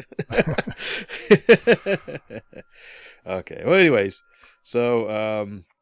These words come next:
oh yeah, one last thing. I guess I showed you that, uh,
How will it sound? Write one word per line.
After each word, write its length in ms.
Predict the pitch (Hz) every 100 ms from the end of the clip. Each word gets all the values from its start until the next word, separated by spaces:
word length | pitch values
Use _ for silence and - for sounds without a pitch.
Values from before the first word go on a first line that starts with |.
| -
oh 200 | 240 254
yeah, 140 | 233 208
one 180 | 180 202
last 200 | 202 -
thing. 200 | 131 120
I 100 | 131
guess 160 | 147
I 60 | 143
showed 280 | - 240 175
you 160 | 113
that, 200 | 107 110 113 - _
uh, 40 | -